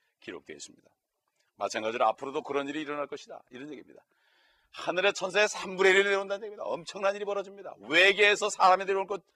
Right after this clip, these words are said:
이런 일이 지금 기록되어 있습니다. 그렇기 때문에 우리는 정신을 바짝 차려야 됩니다. 그때 되면 세상 사람들은 다 믿습니다. 그가 주님인 줄 믿습니다. 적그리스도가 주님인 줄 믿습니다. 엄청난 기적을 행하기 때문에. 이거는 미래에 일어날 엄청난 사건 중에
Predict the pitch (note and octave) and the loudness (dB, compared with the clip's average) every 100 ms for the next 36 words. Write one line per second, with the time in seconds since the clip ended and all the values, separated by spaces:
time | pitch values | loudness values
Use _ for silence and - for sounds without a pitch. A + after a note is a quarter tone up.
0 | _ _ _ D#3 G3 G3+ G3 G3+ F#3 F#3 | _ _ _ -2 0 0 -6 -8 -8 -8
1 | E3 E3+ F3+ E3 D#3+ D#3 - _ C#3+ D3 | -6 -8 -6 -10 -12 -16 -16 _ -8 -6
2 | D3+ E3+ E3 D#3 F3 D#3 C#3+ F3 E3+ G3 | -6 -6 -8 -8 -10 -10 -8 -2 0 0
3 | - D#3 G#2+ D#2 _ _ _ _ _ _ | -2 -4 -6 -12 _ _ _ _ _ _
4 | _ _ - F#3+ G#3 A3 G3+ F#3 G3+ F#3 | _ _ -4 2 4 4 4 2 0 4
5 | G3+ G3 G#3 A3+ F3 F#3+ G3 F3+ G3+ G3 | 4 4 0 -4 2 2 2 -6 -2 -2
6 | E3 F3 F#3+ E3+ E3 D#3 D3 A2 A2 D#2 | 0 4 4 2 -10 -10 -12 -14 -18 -20
7 | - _ _ _ E3+ F3+ F#3 G3 G#3 F#3+ | -20 _ _ _ -4 -2 -4 -2 -2 -2
8 | G3 G3 F#3+ E3+ F3 E3 - _ _ _ | -6 -6 -6 -10 -12 -16 -16 _ _ _
9 | _ _ - E3+ F#3+ G3+ G3 F3 F#3 F3+ | _ _ -2 0 2 0 0 -4 -2 0
10 | F3 D#3 B2+ F#2+ C#2+ - _ _ _ _ | 0 -2 -4 -12 -14 -20 _ _ _ _
11 | _ _ _ _ _ _ D#3 G#3 A#3+ G#3+ | _ _ _ _ _ _ 0 2 2 -2
12 | E3+ G3 G#3 G3+ G3 G3+ A3+ G3+ G#3+ G#3+ | -8 0 2 2 2 0 0 2 -2 -2
13 | A3 A3+ G#3+ G3+ G3+ G3+ G3 A3 A#3 | -2 -2 2 2 2 -6 0 0 0